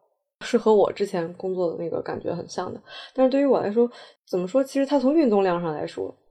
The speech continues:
其实挺稀松的，无非就是走路嘛，换乘的走路嘛，其实也没有到一个非常急迫追赶那种状态。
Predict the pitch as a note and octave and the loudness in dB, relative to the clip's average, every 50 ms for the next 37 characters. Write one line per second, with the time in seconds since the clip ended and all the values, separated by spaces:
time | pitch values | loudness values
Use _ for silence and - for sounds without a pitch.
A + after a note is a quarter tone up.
0 | _ _ _ - - G3 G#3+ A3 G#3 G#3+ - - - - F#3+ D#3+ - - - - | _ _ _ -10 -6 -2 -2 -2 -2 -4 -10 -10 2 2 4 4 4 0 -6 -4
1 | - C4 B3+ B3+ F#3+ F3 D#3 D3 - - _ _ _ _ _ _ _ _ F#3+ G3 | -2 0 0 0 -2 -2 -4 -8 -14 -16 _ _ _ _ _ _ _ _ -2 -2
2 | G3+ G#3 C#4 C#4 C4 A#3 - F#3 E3 F3+ A3+ A3+ G3 - - - _ _ _ _ | 0 2 2 2 2 2 0 -2 0 2 2 2 2 -2 -6 -10 _ _ _ _
3 | _ _ - - C#4+ A#3+ G#3 - F3 F#3 G3+ F#3+ F#3 - - F3+ E3+ F3+ - - | _ _ 2 4 4 4 4 2 -2 -4 -2 -2 -2 -2 -2 -4 -4 -6 -10 -14
4 | _ _ - - _ _ _ _ _ - - G#3+ G#3 G#3 A3 A3 A3 G#3+ A3 G3 | _ _ -20 -20 _ _ _ _ _ -2 -2 0 2 2 2 2 2 2 0 0
5 | F3+ - D#3+ D#3+ E3 F#3+ G#3+ G#3 F3+ F#3 - - G3 F#3 E3+ E3+ E3 - - F3+ | 0 0 -4 -6 -4 -2 -2 -2 -2 -2 0 2 2 4 2 0 0 -2 -2 0
6 | F3 E3 F3+ - - - - _ _ _ _ _ _ - G#3+ F#3+ F#3 F3+ F#3 F#3 | 0 0 0 -4 -4 -8 -12 _ _ _ _ _ _ 0 0 2 2 -2 -2 -4
7 | - - D#3 D#3+ F3 E3+ - - G#3+ F#3+ E3 D#3+ - G#3 G3+ G3+ G3+ G3 F3 - | -6 -8 -4 -4 -4 -4 -2 0 0 0 2 2 4 8 8 8 8 8 4 0
8 | - - G3+ F3+ E3+ - G3+ F#3 F3 E3+ F#3 - | 0 -2 -2 -2 -2 -2 -4 -4 -4 -6 -10 -12